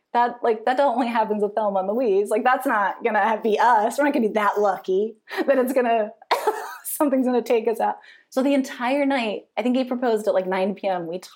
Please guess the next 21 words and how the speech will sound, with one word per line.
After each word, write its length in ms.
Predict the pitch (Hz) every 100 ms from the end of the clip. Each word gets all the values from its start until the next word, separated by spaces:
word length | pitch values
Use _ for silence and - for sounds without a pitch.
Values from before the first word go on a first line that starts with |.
| -
talked 380 | 220 220 220 -
until 560 | 196 196 185 175 170 - - -
the 60 |
panic 280 | 214 226 247
attack 320 | 262 247 214
was 120 | 196 214
a 20 |
lot 120 | 240
of 60 | 226
crying 320 | 214 180 180
and 120 | 170
sobbing 360 | 185 175 175 165
and 80 | 160
stuff. 200 | - - - -
But 80 | 233
in 80 | 240
between 320 | 247 330 320
it 100 | 240
was 100 | 226
also, 160 | 233 220
like, 300 | 196 185